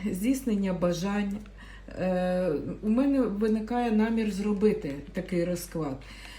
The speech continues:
Питання, е, приходять спонтанно, і я його роблю, розуміючи, що, мабуть, комусь це буде потрібно у той, е, момент, коли цей, е, пост, відео, е, знайдуться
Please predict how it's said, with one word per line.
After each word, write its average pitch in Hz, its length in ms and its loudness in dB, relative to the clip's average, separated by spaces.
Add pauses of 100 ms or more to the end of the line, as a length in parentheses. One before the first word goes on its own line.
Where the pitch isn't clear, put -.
(140)
Питання, 262 720 4 (220)
е, 190 60 -4
приходять 226 600 0
спонтанно, 165 720 0 (180)
і 196 160 0
я 233 440 0
його 190 320 0
роблю, 220 420 2
розуміючи, 190 680 -2
що, 214 240 -4
мабуть, 208 400 0
комусь 220 420 0
це 190 160 -6
буде 180 300 -2
потрібно 208 680 0 (320)
у 202 100 -4
той, 262 420 2 (280)
е, 180 480 -2 (160)
момент, 214 640 2 (140)
коли 196 380 0 (220)
цей, 175 400 -4 (240)
е, 165 600 -2 (460)
пост, 240 400 0 (280)
відео, 202 720 0 (460)
е, 175 60 2
знайдуться 220 840 0